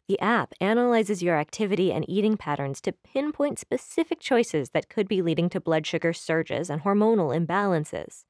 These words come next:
From there, the app offers personalized recommendations for enhancing your metabolic health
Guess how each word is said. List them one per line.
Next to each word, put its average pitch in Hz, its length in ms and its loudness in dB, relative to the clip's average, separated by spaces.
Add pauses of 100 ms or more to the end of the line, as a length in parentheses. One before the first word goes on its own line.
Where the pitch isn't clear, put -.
(500)
From 165 200 0
there, 175 340 0 (300)
the 170 160 -2
app 170 220 2
offers 160 340 0
personalized 185 720 0
recommendations 160 800 0
for 151 120 0
enhancing 190 540 0
your 165 100 4
metabolic 196 520 2
health 139 260 0